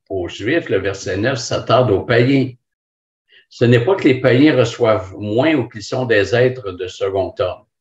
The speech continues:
C'est plutôt que c'est autour de la nation juive que le Seigneur a déployé son plan. Et à l'intérieur de la nation juive, Dieu sauvait des personnes, ce que les prophètes appelaient le reste d'Israël, c'est-à-dire une faible portion du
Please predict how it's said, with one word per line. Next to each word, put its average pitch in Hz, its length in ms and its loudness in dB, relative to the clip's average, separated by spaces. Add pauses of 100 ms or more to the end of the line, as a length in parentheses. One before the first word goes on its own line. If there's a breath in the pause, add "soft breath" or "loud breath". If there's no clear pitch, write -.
(380 soft breath)
C'est - 180 -2
plutôt 117 320 0
que 147 120 2
c'est 120 300 0
autour 139 300 2
de 143 80 4
la 117 200 4
nation 117 420 0
juive 139 320 -2
que 127 100 -4
le 110 120 -2
Seigneur 123 420 -6
a 101 100 0
déployé 120 600 -4
son 107 300 -6
plan. 104 360 -10 (640 soft breath)
Et 107 80 -2
à 110 60 2
l'intérieur 156 580 2
de 143 80 0
la 123 200 2
nation 117 400 -6
juive, 135 300 -4
Dieu 131 200 -8
sauvait 123 380 0
des 113 160 -2
personnes, 117 520 -8 (520)
ce - 80 -20
que 117 80 0
les 113 160 2
prophètes 113 440 -4
appelaient 131 280 -2
le 117 160 2
reste 143 580 -6
d'Israël, 98 800 -4
c'est-à-dire 123 720 -2 (380 soft breath)
une 104 180 -2
faible 156 640 2
portion 143 480 -4
du 127 180 -12